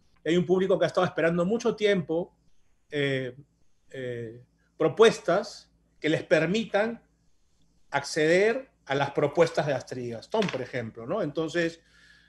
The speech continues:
eh, hicimos un esfuerzo muy grande de,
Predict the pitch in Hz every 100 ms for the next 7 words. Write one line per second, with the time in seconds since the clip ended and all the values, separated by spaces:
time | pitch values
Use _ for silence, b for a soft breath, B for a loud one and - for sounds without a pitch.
0 | _ 139 135 131 127 117 120 131 _ _
1 | _ _ _ _ _ _ _ _ - 143
2 | 143 160 151 175 156 160 160 160 165 165
3 | 160 160 135 123 113